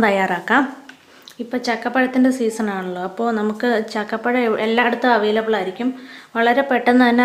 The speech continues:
റെഡിയാക്കാൻ എടുക്കാവുന്ന ഒരു പായസമാണ്. അതിനാവശ്യമുള്ള ഇൻഗ്രീഡിയൻസ്: നന്നായി പഴുത്ത ചക്കപ്പഴം, ഞാനൊരു ബൗൾ ഫുൾ എടുത്തിട്ടുണ്ട്. പിന്നെ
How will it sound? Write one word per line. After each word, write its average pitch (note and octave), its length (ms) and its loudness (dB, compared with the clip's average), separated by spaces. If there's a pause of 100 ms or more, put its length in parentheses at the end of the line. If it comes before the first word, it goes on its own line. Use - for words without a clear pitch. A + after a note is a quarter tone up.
റെഡിയാക്കാൻ A3 480 2
എടുക്കാവുന്ന G#3 420 -2
ഒരു A3 100 -2
പായസമാണ്. G#3 480 -4 (460)
അതിനാവശ്യമുള്ള B3+ 680 4
ഇൻഗ്രീഡിയൻസ്: G#3 600 2 (760)
നന്നായി B3+ 520 8
പഴുത്ത A#3 280 6 (120)
ചക്കപ്പഴം, G#3 520 2 (380)
ഞാനൊരു A#3+ 400 6 (500)
ബൗൾ A3+ 300 6 (300)
ഫുൾ A#3 180 8 (100)
എടുത്തിട്ടുണ്ട്. G#3+ 560 2 (840)
പിന്നെ B3+ 260 8